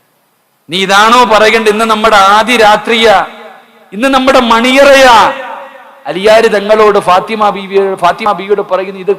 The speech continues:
പറയേണ്ട സമയമാണിത്. നമ്മുടെ ജീവിതത്തിലെ ഏറ്റവും വലിയ സ്വപ്നങ്ങൾ പൂവണിയുന്ന രാത്രി എപ്പോഴാണോ നീ ഖബറിനെ കുറിച്ച് പറയുക? ഇന്ന് നമ്മുടെ മണിയറയല്ലേ, ഇന്ന് നമ്മുടെ ആദ്യ രാത്രിയല്ലേ?"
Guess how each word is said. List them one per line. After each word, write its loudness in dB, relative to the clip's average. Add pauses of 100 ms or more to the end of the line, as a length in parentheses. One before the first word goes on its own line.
പറയേണ്ട -4
സമയമാണിത്. -4 (520)
നമ്മുടെ -4
ജീവിതത്തിലെ -4
ഏറ്റവും -6
വലിയ -6
സ്വപ്നങ്ങൾ -6
പൂവണിയുന്ന -6
രാത്രി -6
എപ്പോഴാണോ -4
നീ -12 (100)
ഖബറിനെ -6
കുറിച്ച് -14
പറയുക? -14
ഇന്ന് -16
നമ്മുടെ -6
മണിയറയല്ലേ, -8 (580)
ഇന്ന് -12
നമ്മുടെ -6
ആദ്യ -4
രാത്രിയല്ലേ?" -8